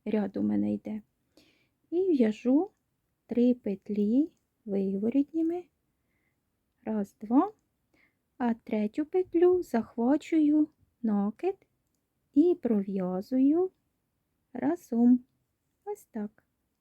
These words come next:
Ці оста-, ну, решту петлів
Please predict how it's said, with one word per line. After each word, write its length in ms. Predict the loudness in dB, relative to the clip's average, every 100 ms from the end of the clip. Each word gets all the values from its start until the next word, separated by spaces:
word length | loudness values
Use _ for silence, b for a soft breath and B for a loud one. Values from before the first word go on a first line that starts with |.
| _ b b _ _ _ _ _
Ці 180 | -4
оста-, 760 | 0 2 2 0 -2 -2 -2 -6
ну, 500 | -4 0 4 6 6
решту 380 | 4 2 -2 -12
петлів 520 | -8 -8 -8 -8 -10